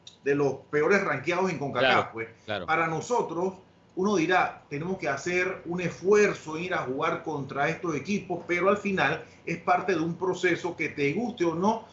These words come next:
Speaker 1: lo tienes que sobrellevar. ¿Y cómo? Con jugadores. Yo creo que al final, esta cantidad de jugadores importantes que llevan en el medio va, va a ser clave para poder o no sacar, hombre, seis puntos que para mí son necesarios. No quiero utilizar la palabra obligado,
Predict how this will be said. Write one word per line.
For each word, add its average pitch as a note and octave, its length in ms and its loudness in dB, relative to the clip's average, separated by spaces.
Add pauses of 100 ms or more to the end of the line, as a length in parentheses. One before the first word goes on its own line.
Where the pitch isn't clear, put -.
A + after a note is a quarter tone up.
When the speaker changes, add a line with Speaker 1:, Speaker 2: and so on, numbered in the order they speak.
(140)
Speaker 1:
lo C#3+ 220 2
tienes F#3+ 280 2
que D#3+ 140 -2
sobrellevar. C#3+ 840 2
¿Y C#3+ 100 -14
cómo? A#3 360 0
Con C#3+ 140 -2
jugadores. C3+ 540 2
Yo F#3 100 2
creo B3 160 2
que G#3+ 80 0
al - 100 -2
final, D#3+ 440 -2
esta F#3 240 -4
cantidad F#3 280 0
de G3+ 60 4
jugadores F3+ 240 2
importantes E3 440 -2
que D#3 100 -4
llevan G3+ 200 2
en E3 80 -2
el D#3 80 -6
medio G#3+ 420 0 (380)
va, B2 100 -2
va F3+ 160 2
a F#3 40 0
ser G#3 280 2
clave G3 480 4
para C#3+ 540 -4
poder D3+ 320 0
o G3 120 0
no A3+ 200 -4
sacar, F3+ 600 -2 (240)
hombre, A#2+ 400 -2
seis E3 280 0
puntos G#3+ 440 2
que - 100 0
para C3+ 240 -2
mí F3 200 -2
son A3 300 -2
necesarios. E3 920 -2 (280)
No E3 120 -4
quiero G#3 160 0
utilizar F#3 320 -2
la G#3+ 100 2
palabra F3+ 420 0
obligado, C#3+ 720 2